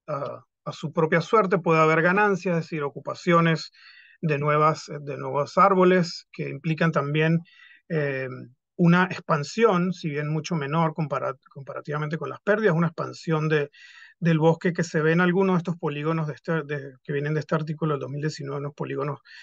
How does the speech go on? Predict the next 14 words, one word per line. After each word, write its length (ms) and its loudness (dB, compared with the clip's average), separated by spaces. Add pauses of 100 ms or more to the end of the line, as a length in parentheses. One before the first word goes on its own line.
(200)
más 220 2
azulados. 720 -2 (300)
Dependiendo 480 2
de 60 6
dónde 180 2
estén, 260 2
estas 240 -2
ganancias 480 -4
son 220 -2
más, 440 -4 (640)
mayores 480 4
o 80 4
menores, 720 2
eh, 340 -2